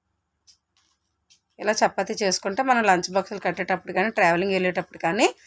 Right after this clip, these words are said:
ఇలాగ ఆయిల్ వేసి చేసుకుంటే స్మూత్‌గా వస్తాయి మనకి చపాతీ అనేది. ఇప్పుడు ప్యాన్ అనేది పెట్టేసుకున్నాం కదా, ప్యాన్ కొద్దిగా వేడెక్కిన తర్వాత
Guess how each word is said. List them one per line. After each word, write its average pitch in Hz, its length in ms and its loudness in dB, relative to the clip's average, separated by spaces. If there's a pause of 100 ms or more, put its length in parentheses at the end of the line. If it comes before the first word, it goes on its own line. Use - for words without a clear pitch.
(360)
ఇలాగ 196 220 0
ఆయిల్ 190 240 4
వేసి 233 200 2
చేసుకుంటే 185 480 0
స్మూత్‌గా 190 500 0
వస్తాయి 175 340 -2
మనకి 170 300 -2
చపాతీ 175 440 -4
అనేది. 165 300 0 (520)
ఇప్పుడు 247 220 -4
ప్యాన్ 190 300 2
అనేది 196 200 -2
పెట్టేసుకున్నాం 185 560 -4
కదా, 180 280 2
ప్యాన్ 208 320 2
కొద్దిగా 190 280 -2
వేడెక్కిన 185 400 0
తర్వాత 165 300 0